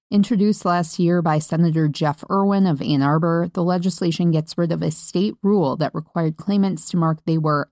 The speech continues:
able and available for full-time work during the pandemic. It clears up confusion surrounding a federal program that extended benefits to part-time workers who normally wouldn't qualify for jobless aid.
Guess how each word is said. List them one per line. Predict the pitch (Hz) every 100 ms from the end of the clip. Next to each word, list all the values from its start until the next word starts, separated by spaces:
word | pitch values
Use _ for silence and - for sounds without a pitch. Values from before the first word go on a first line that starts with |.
| -
able | 170 196 220 220
and | 180 160
available | 139 151 170 165 165 160
for | - 143
full-time | 147 170 175 - 151 147
work | 160 160 123 _
during | 139 135 131
the | 127
pandemic. | - 131 131 151 107 - _ _ _ _ -
It | 185
clears | - 262 277
up | 302 -
confusion | 226 202 190 190 160 - -
surrounding | - 151 151 156 156
a | 160
federal | - 185 202 185
program | - 180 180 139 - -
that | -
extended | 156 - 175 170 156
benefits | 147 156 156 165 -
to | - 185
part-time | - 160 - 190 175
workers | 185 - 147 - -
who | 156
normally | 147 147 156 160 156
wouldn't | 151 165 208 175 160
qualify | - 202 185 127 - 123 147
for | 170
jobless | 139 123 123 147 127 -
aid. | 165 147 -